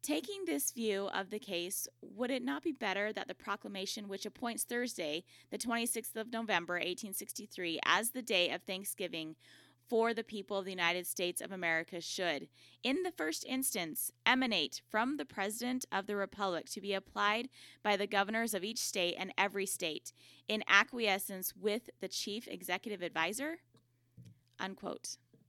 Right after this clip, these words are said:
After the Union victory of Gettysburg, Sarah Hale wrote a letter in September of that year to President Abe Lincoln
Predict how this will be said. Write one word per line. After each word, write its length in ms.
After 280
the 100
Union 360
victory 300
of 100
Gettysburg, 720
Sarah 380
Hale 340
wrote 220
a 80
letter 340
in 160
September 760
of 120
that 240
year 240
to 160
President 520
Abe 220
Lincoln 460